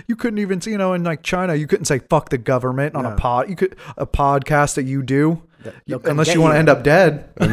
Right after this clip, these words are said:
Speaker 3: and this, this is what, this is what pisses me off about, like, this social media push you see from certain ideologies to push censorship.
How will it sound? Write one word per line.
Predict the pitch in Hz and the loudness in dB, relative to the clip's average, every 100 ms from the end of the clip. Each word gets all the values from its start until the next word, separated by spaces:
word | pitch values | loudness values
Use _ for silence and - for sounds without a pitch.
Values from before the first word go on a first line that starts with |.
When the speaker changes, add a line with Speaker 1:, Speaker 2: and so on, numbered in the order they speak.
| 120 | 0
Speaker 3:
and | 214 113 | 0 0
this, | 127 135 | 0 -2
this | - 120 120 | -4 -4 -4
is | 107 | -2
what, | 107 - 95 | -2 -2 -4
this | 117 113 | -4 -4
is | 101 | -4
what | 95 87 | -4 -4
pisses | - 95 90 | -4 -6 -6
me | 80 92 | -6 -4
off | 87 80 80 | -4 -4 -4
about, | 85 78 78 | -6 -8 -8
like, | 76 78 | -8 -10
this | 85 - | -10 -12
social | - 90 87 - | -6 -4 -4 -6
media | 82 85 85 82 | -8 -6 -6 -6
push | 78 - 82 80 - | -8 -8 -8 -8 -12
you | |
see | 85 - 87 82 | -14 -12 -10 -10
from | 80 80 78 82 90 - | -12 -14 -14 -12 -14 -18
certain | - - 95 80 82 82 80 | -14 -6 -4 -4 -10 -14 -10
ideologies | 87 85 80 80 82 80 76 73 76 - | -8 -6 -6 -6 -6 -6 -12 -14 -16 -14
to | 90 78 78 - _ - | -12 -12 -14 -18 _ -10
push | - 95 - - - | -2 -2 -2 -10 -16
censorship. | - - 98 95 87 82 - 69 76 | -18 -8 -6 -4 -8 -10 -10 -12 -12